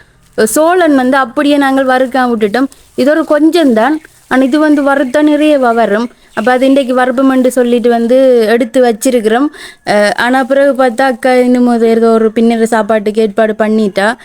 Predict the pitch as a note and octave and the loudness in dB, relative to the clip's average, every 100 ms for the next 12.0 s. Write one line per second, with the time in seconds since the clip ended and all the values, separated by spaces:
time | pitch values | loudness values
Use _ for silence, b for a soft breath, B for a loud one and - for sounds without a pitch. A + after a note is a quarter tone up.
0 | B B _ F#3+ A3 B3 B3+ B3+ A#3 A3 | B B _ -2 0 2 0 0 0 0
1 | A3 A3 G#3+ A3+ G#3+ G#3 G#3+ A#3+ B3+ B3 | 0 0 0 -2 -2 -2 -2 0 0 0
2 | A3+ A3+ G#3+ D4+ C#4+ B3+ A#3+ A#3+ C#4 C4+ | 0 -2 -2 -2 0 0 0 0 0 -2
3 | B3+ - B3 A#3+ G#3+ A#3 B3+ B3 A#3+ A3 | -4 -6 -2 -2 -2 -2 0 0 0 -2
4 | - D3 _ _ _ _ _ _ _ _ | -6 -10 _ _ _ _ _ _ _ _
5 | _ _ _ _ - A#3+ A#3+ A#3+ A#3 A3+ | _ _ _ _ -4 0 0 0 0 0
6 | A#3 A3+ A#3 A3+ G#3+ A#3 A#3+ A#3 G#3+ A3+ | 0 0 -2 -2 -2 0 0 0 -2 -2
7 | A3+ A3 G#3 G#3+ - _ _ _ _ _ | -2 -2 -6 -8 -10 _ _ _ _ _
8 | _ _ A3+ B3 B3+ C4+ C4+ C#4 C#4 B3+ | _ _ 0 0 0 -2 0 0 0 0
9 | C#4+ B3 A#3+ B3+ C4+ C4 C4 C#4+ D#4 D4+ | 0 2 0 2 0 0 0 2 2 2
10 | D4 C#4+ D4 D4 C#4 C4 B3+ A#3+ A#3+ A3+ | 2 2 2 0 0 -2 -2 0 0 0
11 | B3 B3+ A#3+ A#3+ B3 A3 F#3+ F3+ - | 0 -4 -2 0 0 -2 -6 -8 -10